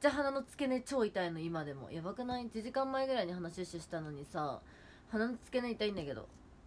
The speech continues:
<laughs> そんなことある？勢いよく吸いすぎたんかなって。失敗したな。めっちゃ鼻痛い。じゃあ、あれ嫌いなんだよね。鼻シュッシュ。なんか怖くて。吸うじゃん。す-、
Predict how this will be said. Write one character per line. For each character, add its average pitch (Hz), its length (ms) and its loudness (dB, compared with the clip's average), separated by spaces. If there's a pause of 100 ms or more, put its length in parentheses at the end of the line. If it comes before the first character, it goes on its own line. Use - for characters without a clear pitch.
(960)
<laughs> - 680 -6
そ 247 80 -4
ん 247 40 0
な 262 100 6
こ 269 140 4
と 226 120 6
あ 160 80 8
る？ 151 140 0
勢 330 160 4
い - 20 6
よ 269 80 6
く - 80 -10
吸 - 160 -4
い 285 60 0
す 302 120 -2
ぎ 247 100 -2
た 165 120 2
ん 143 40 -8
か 147 120 -4
な 143 200 -4
っ 127 40 -8 (420)
て。 131 200 -2 (680)
失 - 160 -16
敗 247 140 0
し 254 40 -8
た 247 120 2
な。 190 280 2 (160)
め 202 80 -8
っ - 80 -8
ち - 60 -2
ゃ 262 40 8
鼻 247 120 2
痛 233 260 6
い。 - 160 -6
じ - 80 0
ゃ 190 40 6
あ、 - 20 6
あ 185 40 6
れ 190 140 -2
嫌 277 220 4
い - 20 6
な 330 120 8
ん 285 60 0
だ 214 100 4
よ 175 80 2
ね。 165 260 -2 (280)
鼻 208 180 2
シ 208 140 0
ュ - 20 4
ッ 196 40 0
シ - 180 -4
ュ。 151 120 -2
な 190 100 2
ん 180 40 -2
か 180 80 -4
怖 240 260 4
く - 140 -12
て。 - 280 2 (800)
吸 320 300 2
う - 20 -4
じ 254 80 6
ゃ 185 120 6
ん。 - 80 -4
す-、 - 240 -14